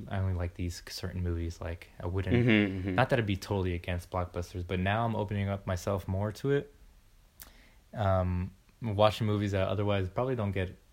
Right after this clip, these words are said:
Speaker 1: as much attention, like, like, like Child's Play, for example. Like, people love it, but, uh, I, I don't know. I don't, I don't know many, like, filmmakers who, who love these. I'm, I'm,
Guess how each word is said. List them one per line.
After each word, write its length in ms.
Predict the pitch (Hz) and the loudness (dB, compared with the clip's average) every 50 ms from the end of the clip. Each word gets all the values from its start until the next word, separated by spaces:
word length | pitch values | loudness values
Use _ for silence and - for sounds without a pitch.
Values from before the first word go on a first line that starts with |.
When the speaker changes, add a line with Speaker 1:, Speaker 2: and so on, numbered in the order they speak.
| - - | -12 -10
Speaker 1:
as 120 | 98 87 | -6 -4
much 180 | 92 90 - - | -4 -4 -6 -8
attention, 400 | - - 95 90 87 - 95 87 | -8 -6 -4 -4 -4 -4 -4 -2
like, 160 | 90 87 92 | -2 -2 0
like, 200 | 98 95 92 - - - - - - - - | 0 0 0 -2 -10 -20 -20 -18 -14 -8 -6
like 100 | 95 90 | -6 2
Child's 240 | - 117 107 95 - | 4 4 4 4 4
Play, 140 | - - - | -2 -8 -8
for 140 | - - 90 | -6 -6 -6
example. 500 | 90 85 87 87 87 - 90 92 98 - - - - - - - - - - | -4 -2 -4 -4 -4 -4 -6 -6 -8 -10 -16 -20 -20 -20 -20 -20 -20 -12 -6
Like, 100 | - 98 | -2 0
people 200 | 139 143 135 110 | 2 2 2 4
love 240 | 95 98 101 113 104 | 4 4 4 4 4
it, 260 | 92 85 92 - - - - - - - - - - - - - - - | 2 -2 -2 -6 -8 -16 -20 -20 -20 -20 -20 -20 -20 -20 -20 -20 -4 0
but, 160 | 101 95 92 | 2 2 4
uh, 300 | 95 92 92 90 90 95 - - - - - - - - - - | 4 4 4 2 0 -2 -4 -8 -18 -20 -20 -20 -20 -10 2 4
I, 260 | 104 107 107 - 107 | 6 6 6 4 2
I 20 | |
don't 100 | 110 107 | 0 2
know. 120 | 110 107 95 | 2 2 2
I 100 | 92 98 | 2 2
don't, 180 | 107 110 104 - | 0 -2 -4 -6
I 60 | 110 104 | -6 -4
don't 140 | 123 127 | -2 -2
know 180 | 123 120 117 110 | 0 0 0 0
many, 560 | 110 104 104 104 104 101 101 98 98 98 - - - _ - _ - - - - - - - - - - - - - - - - _ _ _ - - - - - - - | 0 0 0 2 2 0 0 0 -2 -4 -8 -12 -20 _ -20 _ -20 -20 -20 -20 -20 -20 -20 -20 -20 -20 -20 -20 -20 -20 -20 -20 _ _ _ -20 -20 -20 -20 -20 -12 -6
like, 180 | - 101 90 - | -6 -6 -6 -6
filmmakers 760 | - - - 107 104 101 98 92 - 90 87 85 87 87 - | -4 0 2 4 4 4 4 2 2 2 0 0 0 -2 -4
who, 480 | - 98 92 92 90 90 90 90 92 92 - - - - - - - - - - - - | -4 -2 0 0 0 0 -2 -2 -4 -6 -10 -16 -18 -18 -18 -20 -20 -20 -20 -20 -20 -10
who 140 | - - 110 | -4 -2 -2
love 480 | 95 95 98 98 95 95 95 90 87 92 95 104 104 | 0 0 2 4 4 4 2 0 -2 -6 -8 -10 -6
these. 260 | 98 98 92 90 85 - | -2 -2 -2 -2 0 2
I'm, 160 | 110 123 - - | 2 2 4 4
I'm, 140 | - 123 | 4 4